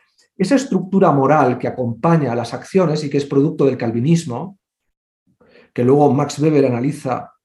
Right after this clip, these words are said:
de una manera más detallada ya, volcada sobre una composición estructuralmente capitalista de explicación de los orígenes del capitalismo, Locke lo hace tempranamente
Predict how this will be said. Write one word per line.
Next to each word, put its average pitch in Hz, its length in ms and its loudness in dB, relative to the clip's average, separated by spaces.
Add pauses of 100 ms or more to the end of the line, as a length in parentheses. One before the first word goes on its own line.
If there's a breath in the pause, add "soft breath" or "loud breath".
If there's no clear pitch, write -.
(360)
de 131 360 -10
una 139 140 -2
manera 131 460 -4 (580 soft breath)
más 139 240 0
detallada 147 540 4
ya, 151 420 2
volcada 147 600 2
sobre 123 440 -4
una 143 480 -2
composición 139 600 0
estructuralmente 139 800 -2
capitalista 135 880 -6
de 113 200 -6
explicación 131 760 -6 (380 loud breath)
de 147 100 0
los 135 180 2
orígenes 135 440 -2
del 127 340 -2 (440)
capitalismo, 160 960 -2 (800)
Locke 190 580 2 (220)
lo 123 240 -4
hace 147 200 2
tempranamente 143 1200 0